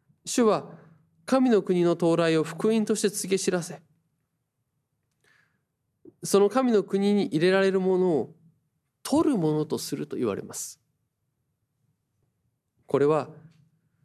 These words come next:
そこの召された者たち自身が先んじて神の国の福音に預かる恵みを与えられているということでありますけれども、弟子に召され、その召しに応えてゆく。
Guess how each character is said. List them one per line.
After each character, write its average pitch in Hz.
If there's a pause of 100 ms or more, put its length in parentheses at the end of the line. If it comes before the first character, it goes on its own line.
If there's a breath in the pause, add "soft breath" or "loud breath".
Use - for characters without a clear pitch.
(220)
そ 185
こ 214
の 208
召 156
さ 254
れ 247
た 175
者 151
た 180
ち -
自 147
身 165
が 147 (880)
先 165
ん 175
じ 147
て 151
神 190
の 160
国 151
の 143
福 160
音 165
に 170 (220)
預 139
か 175
る 127
恵 123 (100)
み 127
を -
与 139
え 151
ら 147
れ 143
て 147
い 131
る 123
と - (680)
い 120
う 117
こ 123
と 110
で 101
あ 92
り 98
ま 90
す -
け -
れ 92
ど 107
も、 160 (960 soft breath)
弟 139
子 208
に 156
召 113
さ 135
れ、 - (1000)
そ -
の 185
召 185
し 208
に 175
応 180
え 220
て -
ゆ -
く。 -